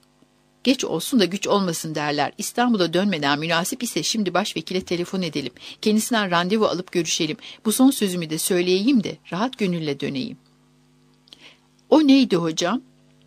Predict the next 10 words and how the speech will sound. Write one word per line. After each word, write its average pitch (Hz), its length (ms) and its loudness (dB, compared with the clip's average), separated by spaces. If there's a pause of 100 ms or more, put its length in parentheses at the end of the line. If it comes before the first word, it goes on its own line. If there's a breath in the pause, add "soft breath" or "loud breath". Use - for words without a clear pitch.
(1200 soft breath)
İnönü'ye 240 400 6
gideyim. 180 480 2
Bugünse 247 420 4
müşkül 202 440 -2
durum 185 200 0
hakkında 170 460 -4
kendisiyle 208 520 -2
fikir 220 260 -4
teati 143 460 -2
edeyim. - 340 -8